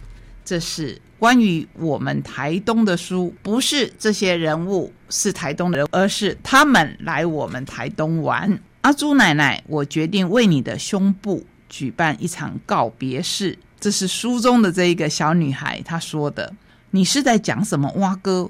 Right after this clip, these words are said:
写信给胸部已经够离谱了，还要办告别式？对，只写告别信却没有告别式，不是很奇怪吗？我看阿朱奶奶一眼，而且我们要为你的胸部开一个比基尼趴，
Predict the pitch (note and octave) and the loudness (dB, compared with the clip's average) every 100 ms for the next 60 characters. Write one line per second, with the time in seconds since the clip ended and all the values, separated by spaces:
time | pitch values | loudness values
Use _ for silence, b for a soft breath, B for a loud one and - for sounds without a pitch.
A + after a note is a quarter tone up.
0 | - - - C#3 A#3 G#3+ D3 C#3 A3 A#3 | -8 -8 -6 -2 4 4 2 -2 2 4
1 | A#3 F3+ B2+ F#3+ G#3 A3+ D#3+ C#3+ F3 - | 4 2 4 2 4 4 2 0 -2 -4
2 | A#2 F#2+ - - F3+ A#3 - A3 - B2 | -6 -6 -8 -4 0 0 2 2 2 0
3 | F#3+ D3 B2 A#2 - E3+ C3 _ b F3+ | 0 0 -2 -6 -6 -6 -8 _ b -4
4 | G#2 - _ _ - F#3+ B3 - D#3+ D3 | -4 -6 _ _ -4 0 2 2 0 2
5 | A3 E3+ C#3 D#3 F#3+ D#3+ F#3 - F3+ D#3 | 2 2 0 -2 -2 -4 -2 0 2 2
6 | C#3+ C3+ F3 B2+ C3 D3+ - E3 - F3 | 0 0 -2 0 -2 -4 -4 -6 -6 -2
7 | B3 A3 D#3 - D#3+ - G#3 F3 D#3+ D#3 | 0 2 0 -2 -4 2 4 4 2 0
8 | - B B - - F#3+ D3 - F3 F3+ | -6 B B -12 -6 -4 -4 -4 -6 -4
9 | F#3 F#3 C3+ G2 F#2+ C3+ C#3+ D2+ C#2+ _ | -2 0 0 -4 -6 -6 -6 -8 -10 _
10 | - D#3+ F3 - B2+ - C#3 C3 D#3+ E3 | -6 -4 -2 -4 -4 -4 -6 -4 -2 -2
11 | D3 G#3 D3 - E3 - F#3 F#3+ E3+ - | 2 2 2 -2 -8 -6 -4 -4 -4 -6
12 | - E3+ F#3 E3+ - - - D#3+ C#3 - | -4 -2 -2 -4 -6 -8 -4 -4 -4 -2
13 | C4+ A#3+ F#3+ F#3+ B3 | 4 4 4 2 0